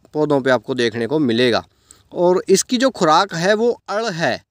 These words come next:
ये अड़ को ही खाता है, चेपे को खाता है ये। तो अगर हम ऑर्गेनिक फार्मिंग से फूड फार्मिंग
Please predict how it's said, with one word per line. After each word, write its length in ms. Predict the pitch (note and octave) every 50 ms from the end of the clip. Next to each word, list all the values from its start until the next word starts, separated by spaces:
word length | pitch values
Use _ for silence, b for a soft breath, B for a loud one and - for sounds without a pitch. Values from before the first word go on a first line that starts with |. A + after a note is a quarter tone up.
| _ _ _ _ _ _ -
ये 100 | G3 A3+
अड़ 240 | - - - F#3+ G#3
को 200 | G3 - A3 A3 G3
ही 120 | G3 G#3+
खाता 320 | - F3 D#3+ C#3+ - -
है, 60 | F3+ F3+
चेपे 360 | - - F#3 F3 D#3+ - F3
को 160 | D#3 - E3+ C#3+
खाता 360 | - - C#3 B2+ _ - A#2
है 120 | A2+ A2+
ये। 200 | A2 G2 G2+ G#2+ - _ _ _ _ _ _ _ _ _ _ _ _ _ _ _ _ B B B B B B B B B B -
तो 360 | A3 A#3 B3 B3+ B3+ G#3 - - _ _ _ _ _ -
अगर 340 | D#3 D#3+ E3 F3+ G3+ B3+ B3+
हम 260 | F#3 F3 G3+ G3 E3 - - _ _ _ _ _ _ _ _
ऑर्गेनिक 500 | - C3+ C3+ C#3 C3+ D3+ D#3+ F#3 G#3 G#3+ - _ _ _ _ _ _ _ _ _ _ _ -
फार्मिंग 360 | D#3 C#3+ C#3+ D3 D#3 D#3+ D#3+ D3
से 300 | - - - D3 D#3+ F3+
फूड 300 | E3 - - F3 E3+ D#3+
फार्मिंग 440 | C3 D#3+ D3 C#3+ C#3+ D3 D3+ D3+ C#3+